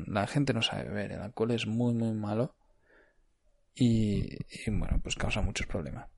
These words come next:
Entonces, poco a poco fui vendiendo, mm, todos los remolques.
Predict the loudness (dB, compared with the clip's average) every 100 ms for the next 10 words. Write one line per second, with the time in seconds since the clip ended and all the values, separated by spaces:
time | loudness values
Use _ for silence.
0 | -20 -20 -20 -14 -2 4 4 8 10 12
1 | 10 6 6 8 8 8 6 4 6 6
2 | 8 8 6 2 -4 -4 -4 -8 _ 6
3 | 10 10 8 6 4 2 4 0 0